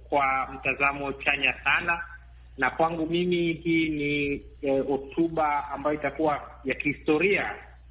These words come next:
katika historia ya hivi leo ya nchi yetu, na hasa kwa upande wa uchumi mpana,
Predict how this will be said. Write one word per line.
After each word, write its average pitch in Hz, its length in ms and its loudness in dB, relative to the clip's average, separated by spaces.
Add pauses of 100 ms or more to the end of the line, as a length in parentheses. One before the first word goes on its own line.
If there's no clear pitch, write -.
(340)
katika 139 960 0 (300)
historia 143 560 0
ya 127 500 0
hivi 131 200 -4
leo 139 280 2
ya 127 140 0
nchi 123 240 -8
yetu, 143 360 0 (500)
na 127 100 0
hasa 135 340 0
kwa 135 180 -4
upande 131 840 0
wa 117 320 0 (120)
uchumi 139 500 -6
mpana, 151 640 0